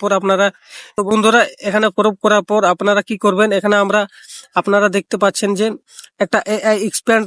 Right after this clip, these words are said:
নামে একটা অপশন আছে, নিচে কিন্তু ভালোভাবে লক্ষ্য করবেন, এআই এক্সপ্যান্ডে ক্লিক করবেন। এখানে ক্লিক করার পর বন্ধুরা, আপনাদের কাছে কিন্তু এরকম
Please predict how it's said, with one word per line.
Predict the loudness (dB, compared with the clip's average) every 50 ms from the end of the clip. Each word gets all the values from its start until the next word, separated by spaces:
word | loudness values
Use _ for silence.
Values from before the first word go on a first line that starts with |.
| 0 0
নামে | 0 0 -2
একটা | 0 0 0 0
অপশন | 0 0 0 0 0
আছে, | 0 0 -2 -2
নিচে | -2 -2 -2 -4
কিন্তু | -2 -2 -2 0 2
ভালোভাবে | 2 2 2 0 0 -2 -2
লক্ষ্য | -2 -4 -4 -4 -2
করবেন, | -2 0 0 0 -2 0 0
এআই | 0 2 2 0
এক্সপ্যান্ডে | -2 -4 -4 -4 -2 -2 -2 -2 -4 -4
ক্লিক | -6 -6 -4 -2
করবেন। | -2 0 0 0 0 0
এখানে | -2 -2 -2 -2 -2
ক্লিক | -2 -2 -2 -2 0
করার | 0 0 0 0 -2
পর | -4 -4 -2
বন্ধুরা, | -2 0 0 0 0 0 -2 -6 -16 -16 -16 -12 -4 -2 0
আপনাদের | 0 2 2 2 0 0 -2 -2
কাছে | -4 -2 -2 -4
কিন্তু | -2 0 0 0
এরকম | 0 0 0 0